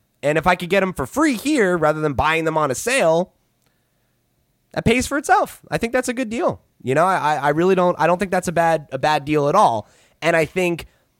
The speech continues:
if you're, if you're a player like you, I could see being like, "Mm, I'm,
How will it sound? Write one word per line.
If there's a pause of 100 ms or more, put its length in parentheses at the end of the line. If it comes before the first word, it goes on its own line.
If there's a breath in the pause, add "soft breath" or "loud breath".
(640)
if
you're,
if
you're
a
player
like
you, (340)
I
could
see
being
like,
"Mm,
I'm,